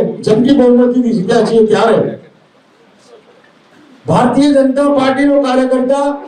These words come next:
હર હંમેશા ચૂંટણી માટે નથી લડતો,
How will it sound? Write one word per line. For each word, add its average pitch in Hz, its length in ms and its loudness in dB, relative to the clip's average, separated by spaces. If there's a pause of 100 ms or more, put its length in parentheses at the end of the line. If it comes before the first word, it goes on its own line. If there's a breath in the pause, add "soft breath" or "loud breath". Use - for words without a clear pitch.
(1040)
હર 240 180 0
હંમેશા 277 600 2 (1300)
ચૂંટણી 294 420 2
માટે 294 240 0
નથી 269 320 2
લડતો, - 280 0